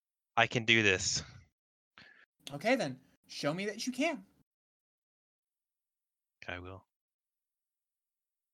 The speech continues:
Speaker 2: We have a meeting later tonight. It's gonna be in the lecture hall.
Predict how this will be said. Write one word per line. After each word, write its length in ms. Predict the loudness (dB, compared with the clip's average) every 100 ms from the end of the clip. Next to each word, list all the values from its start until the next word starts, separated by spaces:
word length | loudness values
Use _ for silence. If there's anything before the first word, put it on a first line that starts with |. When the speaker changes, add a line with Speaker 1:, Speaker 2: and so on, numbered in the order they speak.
| -8
Speaker 2:
We 40 |
have 60 | -4
a 40 |
meeting 260 | -2 -2 -2
later 180 | -2 -2
tonight. 380 | -2 -2 -2 -10
It's 140 | -12
gonna 160 | -8 -6
be 80 |
in 140 | -6 -4
the 60 | 2
lecture 340 | 2 2 -4
hall. 440 | 2 2 2 0